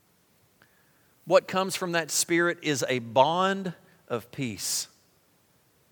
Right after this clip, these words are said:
You got relationships that are not peaceful, you're missing that Spirit. What else comes from that bond is love.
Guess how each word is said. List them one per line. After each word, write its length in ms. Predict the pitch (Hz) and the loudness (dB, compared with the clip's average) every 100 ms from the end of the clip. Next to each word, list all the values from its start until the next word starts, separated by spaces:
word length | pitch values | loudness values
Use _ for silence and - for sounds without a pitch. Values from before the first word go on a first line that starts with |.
| _ _ _ _ _ | _ _ _ _ _
You 100 | 143 | 2
got 220 | 143 196 175 | 4 6 4
relationships 880 | 160 185 208 - 190 - 208 202 - | 4 6 4 0 -2 4 4 2 2
that 180 | 185 | 4
are 140 | 156 139 | 6 4
not 340 | 160 190 - | 4 2 0
peaceful, 640 | 190 226 - - 240 208 - - | -4 -2 0 2 2 2 -4 -16
you're 180 | 175 170 | -4 -4
missing 560 | 175 220 - 165 135 113 - - | -2 0 0 0 -2 -8 -20 -8
that 240 | 131 123 - | -2 -2 -2
Spirit. 680 | - - 143 120 98 80 - _ _ _ _ _ _ _ _ _ _ _ _ _ _ _ _ _ _ _ - | -6 -4 -4 -4 -6 -10 -20 _ _ _ _ _ _ _ _ _ _ _ _ _ _ _ _ _ _ _ 2
What 180 | 185 | 4
else 180 | 202 175 | 4 2
comes 280 | - 202 196 | 0 0 -2
from 160 | 202 196 | -4 -2
that 180 | 202 | 2
bond 340 | 175 196 208 180 | 4 4 2 -2
is 280 | 151 123 120 | -2 -2 -4
love. 600 | 123 135 120 98 87 | 4 4 4 0 -10